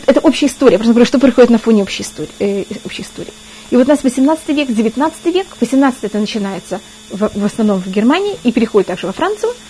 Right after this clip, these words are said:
А в Евро-, в Восточной Европе об этом вообще ничего не слышно. В Восточной Европе тогда вот период хасидизма, споры между хасидами и литаим, или уже они как-то ути-, утихают, эти споры,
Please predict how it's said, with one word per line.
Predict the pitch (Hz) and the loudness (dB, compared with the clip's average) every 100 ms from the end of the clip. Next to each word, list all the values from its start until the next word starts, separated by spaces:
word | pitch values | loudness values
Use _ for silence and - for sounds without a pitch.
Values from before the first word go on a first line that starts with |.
| - - - | -20 -20 -12
А | 202 196 - | -6 -6 -4
в | 208 | 0
Евро-, | 233 226 294 311 | 0 2 0 0
в | 196 185 202 185 | -4 -2 -2 -2
Восточной | 208 - 294 - 330 | -4 -6 -6 -4 -2
Европе | 330 359 359 - | 0 0 0 -2
об | 208 | -2
этом | 277 285 | 0 0
вообще | 254 - 302 | -2 -4 -2
ничего | 285 269 285 | 0 0 0
не | 254 | -4
слышно. | - 196 - - - - - - - - | -4 -12 -12 -20 -20 -20 -20 -20 -20 -4
В | |
Восточной | 220 214 311 - 240 | -4 -2 -2 0 0
Европе | 285 302 | 2 2
тогда | 254 226 | 0 0
вот | 208 202 - - | 0 -4 -8 -4
период | 214 185 | -2 -2
хасидизма, | - 220 262 330 339 285 285 269 - - | -6 -6 -2 2 4 4 0 0 -6 -20
споры | - - 254 226 | -12 2 4 4
между | 208 226 | 0 -2
хасидами | - - 196 208 196 | -4 -4 -4 -2 -2
и | |
литаим, | 190 202 269 349 349 302 294 - - - - - - - - - | -2 0 -2 0 -2 -2 -6 -14 -20 -20 -20 -20 -20 -20 -8 0
или | 220 | 0
уже | 208 | 0
они | 208 202 | -4 -4
как-то | 202 233 | -4 -6
ути-, | 220 - | -6 -6
утихают, | 240 254 370 381 | -6 0 2 2
эти | 320 320 | 0 -6
споры, | - 330 330 | -6 -2 -2